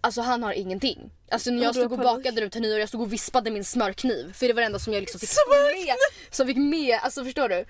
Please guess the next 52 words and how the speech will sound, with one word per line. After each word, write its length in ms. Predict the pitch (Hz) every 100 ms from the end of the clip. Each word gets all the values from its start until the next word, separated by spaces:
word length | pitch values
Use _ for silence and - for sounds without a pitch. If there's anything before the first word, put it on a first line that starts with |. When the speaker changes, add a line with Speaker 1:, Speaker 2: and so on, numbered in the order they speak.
| -
Speaker 1:
Han 140 | 262
hade 140 | 294 320
ingen 220 | 277 220
visp. 260 | 285 339 - - - - -
Och 60 | 277
jag 100 | 285
stod 180 | 302 277
och, 180 | 262
alltså, 320 | - 285 269 240 -
vispade 460 | 220 277 - 262 240
grädde 400 | 214 277 226 294
för 140 | -
han 220 | 269 269
med 60 | 240
en 60 | 220
sån 100 | 220
här 200 | - 302 302
shaker. 220 | - 294 381 -
Du 60 |
vet, 120 | 233 240
man 120 | 240
kan 80 | 254
ju 40 |
skaka 420 | - 285 233 294
grädde 240 | 269 220 185
så 80 |
att 60 | 196
den 100 | 185
vispas. 420 | 185 - 226 -
Speaker 2:
Nej, 140 | 339 349
men 240 | 349 320
Speaker 1:
Tydligen. 360 | 240 190 320 294
Speaker 2:
gud. 460 | 269 254 254 247
Speaker 1:
Tydligen 280 | - 247 220
kan 120 | 185
man 100 | 131
det. 60 | 170
Jag 100 | 202
ringde 180 | 220 208
mamma 260 | 190 196
och 60 | 190
frågade. 400 | 202 190 190 -
För 100 | 311
jag 40 |
Speaker 2:
Åh. 60 | 320
Speaker 1:
bara, 120 | 302 -
"Han 220 | 349 359
har 100 | 427
ingen 220 | 311 277
elvisp 420 | 320 302 381 - -
eller 180 | 247 240
visp. 340 | 294 - -